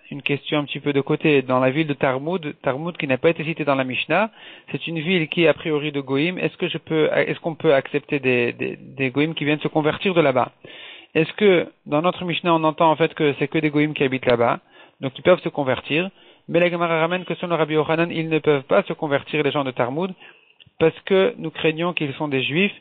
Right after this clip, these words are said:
qui ont eu, euh, au courant des, des, des générations, des années, des mariages interdits,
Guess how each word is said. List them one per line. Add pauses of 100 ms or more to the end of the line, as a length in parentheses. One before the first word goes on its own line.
(420)
qui
ont
eu, (200)
euh,
au
courant
des,
des,
des
générations,
des
années,
des
mariages
interdits,